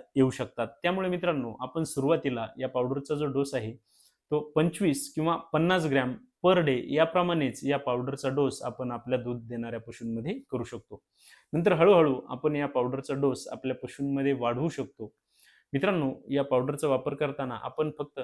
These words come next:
आपल्या दूध देणाऱ्या पशूंमध्येच या पावडरचा उपयोग करा. आपल्याला अतिशय चांगले फायदे या पावडरच्या माध्यमातून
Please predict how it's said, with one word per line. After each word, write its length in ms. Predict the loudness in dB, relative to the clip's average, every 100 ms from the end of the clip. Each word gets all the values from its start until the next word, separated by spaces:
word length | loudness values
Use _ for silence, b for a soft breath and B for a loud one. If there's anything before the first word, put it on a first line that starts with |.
| -12
आपल्या 240 | -8 -6
दूध 220 | -4 -6
देणाऱ्या 340 | -4 -4 -2 -4
पशूंमध्येच 720 | -8 -12 -8 -6 -6 -6 -6
या 60 |
पावडरचा 440 | -6 -6 -8 -8 -8
उपयोग 280 | -4 -4 -4
करा. 200 | -6 -8 -10
आपल्याला 400 | -14 -6 -6 -6 -8
अतिशय 340 | -12 -8 -6
चांगले 340 | -4 -4 -4 -2
फायदे 380 | 2 2 2 -4
या 120 | -4 -6
पावडरच्या 500 | -6 -10 -10 -8 -6
माध्यमातून 600 | -6 -8 -8 -4 -4